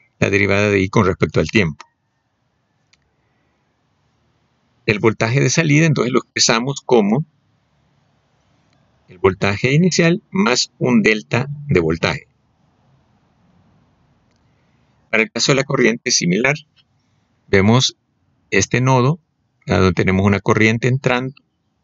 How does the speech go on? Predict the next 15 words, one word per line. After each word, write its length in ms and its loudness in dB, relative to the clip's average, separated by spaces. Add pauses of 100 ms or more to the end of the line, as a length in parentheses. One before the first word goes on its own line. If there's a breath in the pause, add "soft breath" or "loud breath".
(240)
y 60 0
hay 120 6
una 140 2
corriente 360 0
saliendo 400 2
acá, 260 0 (120)
una 140 0
corriente 400 -4
saliendo 360 0
acá 200 -10
y 100 -6
una 100 0
corriente 400 -2
saliendo 340 0
acá. 240 -6